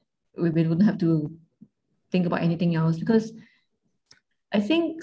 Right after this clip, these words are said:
also when it talks about differences, uh, because we are from different, uh, races, different cultures, different nationalities, there's a lot of things, even though we find similarities in the way that we think, but there are also differences in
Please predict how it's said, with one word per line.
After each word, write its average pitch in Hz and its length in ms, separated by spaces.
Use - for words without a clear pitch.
also 214 760
when 185 180
it 175 100
talks 208 220
about 175 160
differences, 175 840
uh, 160 180
because 170 360
we 170 80
are 165 80
from 165 300
different, 175 580
uh, 170 280
races, 170 600
different 175 460
cultures, 165 520
different 170 300
nationalities, 165 840
there's 170 140
a 185 80
lot 190 220
of 170 180
things, 175 340
even 220 200
though 208 80
we 180 140
find 180 240
similarities 170 680
in 165 60
the 156 80
way 165 180
that 165 140
we 147 100
think, 160 540
but 185 120
there 180 100
are 175 100
also 196 260
differences 175 520
in 160 420